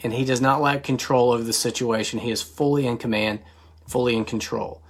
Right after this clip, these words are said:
Uh, I use this illustration all the time for this point, but it, we're, we are like little,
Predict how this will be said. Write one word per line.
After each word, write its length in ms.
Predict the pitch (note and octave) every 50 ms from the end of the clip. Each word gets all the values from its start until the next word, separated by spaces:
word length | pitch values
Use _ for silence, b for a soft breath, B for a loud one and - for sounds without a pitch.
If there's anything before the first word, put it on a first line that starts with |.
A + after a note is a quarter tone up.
| b b b b b b b -
Uh, 220 | - A#2+ A#2+ A#2+ C3+
I 60 | B2 A#2+
use 220 | B2 B2 B2 A#2
this 140 | B2 A#2+ -
illustration 540 | C3 B2+ A#2 - - C3+ B2+ A#2+ - C3 B2+
all 120 | B2 B2
the 40 | A#2+
time 440 | A2+ - C3+ B2+ B2+ B2+ B2+ B2+ B2
for 160 | - - C3+
this 180 | B2 A#2+ A#2 -
point, 380 | - - - C3 C3 C3+ B2+ A#2+
but 100 | A#2 A#2
it, 280 | A#2 C#3 D3 - -
we're, 200 | C3+ C3 C3+ D3+
we 220 | E3 E3 D3 D#3 F3
are 80 | F3
like 220 | D#3+ C#3+ C#3 B2+ B2+
little, 540 | B2+ B2+ C#3 D#3+ E3 F3 E3+ E3 D#3 D#3+